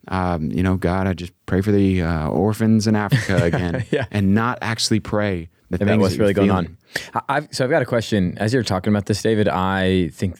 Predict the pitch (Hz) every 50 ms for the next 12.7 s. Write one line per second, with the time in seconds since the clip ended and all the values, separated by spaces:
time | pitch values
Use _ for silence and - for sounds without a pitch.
0 | - - - 90 - - 104 98 104 98 - 98 90 87 87 - - 90 90 87
1 | 92 92 90 90 90 - 131 180 247 269 208 131 104 - - 104 101 95 90 -
2 | - 107 95 80 85 78 - 92 95 90 - - - - 90 85 92 92 92 -
3 | - 98 95 92 - - 120 120 113 110 107 104 107 110 113 107 110 104 117 113
4 | 110 107 113 113 113 110 120 120 117 - - - - - - _ - 98 98 95
5 | 92 87 87 85 85 82 - - _ _ _ _ - 92 87 85 85 85 78 -
6 | - _ _ _ _ _ _ _ - 92 98 101 120 113 - - - _ 92 98
7 | 110 135 143 143 139 127 107 110 98 92 98 98 90 - - 98 - - 82 78
8 | 80 80 73 - - _ _ _ _ - - - - _ 104 101 113 123 - 160
9 | 123 107 - 117 131 139 165 143 123 107 107 107 104 110 104 98 98 101 101 90
10 | 85 87 85 80 95 98 95 117 107 101 98 92 - - 185 180 147 117 104 95
11 | 87 _ - - - 87 82 73 - 180 147 117 101 143 160 - 156 139 - -
12 | 156 151 147 143 147 143 135 - 123 113 104 101 92